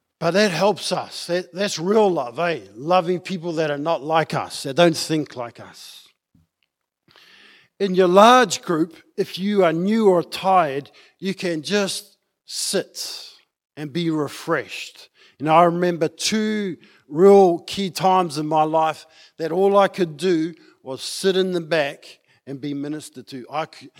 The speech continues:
and that, even that was a struggle. One time when I was twenty-one, had a terrible burnout. I just had to sit in the back row and weep as the word and the worship ministered to me.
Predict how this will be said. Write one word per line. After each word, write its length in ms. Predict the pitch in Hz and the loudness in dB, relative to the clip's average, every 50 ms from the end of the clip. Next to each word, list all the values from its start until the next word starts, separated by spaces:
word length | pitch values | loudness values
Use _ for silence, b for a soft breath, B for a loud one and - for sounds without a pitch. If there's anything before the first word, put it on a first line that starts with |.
| b b | b b
and 120 | 147 160 156 | -8 0 4
that, 180 | 190 196 196 | 4 4 4
even 260 | 214 208 190 175 165 | 2 0 0 -2 -2
that 180 | 160 170 175 147 | 0 0 0 0
was 160 | 139 151 123 131 | -2 -8 -10 -12
a 80 | 131 | -12
struggle. 540 | - - - 156 135 131 113 117 101 92 - b b b b b b b | -12 -10 -6 -6 -6 -6 -8 -12 -16 -16 -20 b b b b b b b
One 160 | 156 165 165 | -4 -4 -4
time 280 | - 170 180 175 165 165 | -2 -2 -2 -2 -2 -2
when 100 | 151 151 | -4 -4
I 80 | 151 | -4
was 160 | 151 139 - | -6 -6 -8
twenty-one, 580 | - - - 170 165 170 165 160 165 170 165 160 | -10 -8 -6 -4 -2 -2 0 0 0 0 0 -2
had 180 | 143 139 151 147 | -6 -8 -8 -8
a 160 | 139 135 123 | -8 -10 -10
terrible 500 | - - 180 180 185 180 160 143 151 131 | -12 -6 -2 0 0 0 0 -2 -8 -8
burnout. 580 | - 156 165 170 175 170 175 170 170 170 165 - _ _ b b b b b b b | -4 -2 0 0 0 0 0 0 0 0 0 -4 _ _ b b b b b b b
I 80 | 151 | -14
just 180 | 135 156 143 - | -12 -12 -10 -8
had 160 | 175 175 135 | -8 -8 -8
to 80 | 135 139 | -8 -10
sit 260 | - - - 196 180 | -10 -6 -4 -4 -4
in 100 | 180 175 | -2 -4
the 80 | 165 147 | -4 -4
back 300 | 120 170 170 160 - - | -4 -4 -4 -4 -4 -4
row 340 | 160 165 165 160 156 156 156 - - | 0 0 2 2 0 -2 -4 -8 -10
and 480 | 139 139 135 135 135 131 127 127 123 - _ _ _ | -10 -8 -8 -6 -6 -8 -8 -8 -10 -14 _ _ _
weep 400 | - 143 160 170 139 - - - - _ _ _ _ _ _ _ _ _ _ _ _ _ | -8 -4 -2 -2 -2 -4 -8 -18 -20 _ _ _ _ _ _ _ _ _ _ _ _ _
as 340 | 117 135 143 143 139 123 104 | -10 -8 -6 -4 -4 -4 -6
the 80 | 135 131 | -6 -6
word 560 | 127 143 160 170 170 170 170 165 160 - - B B B B | -2 0 2 2 2 4 2 2 0 -2 -8 B B B B
and 180 | - 143 139 | -6 -6 -4
the 60 | 127 127 | -4 -4
worship 400 | 123 139 156 147 - 139 120 104 | -2 -4 -4 -4 -4 -8 -10 -8
ministered 500 | 123 139 135 131 127 - - 120 101 - | -8 -8 -8 -8 -10 -12 -14 -14 -12 -12
to 140 | - 135 123 | -12 -10 -10
me. 300 | 117 113 104 87 87 | -10 -10 -12 -14 -18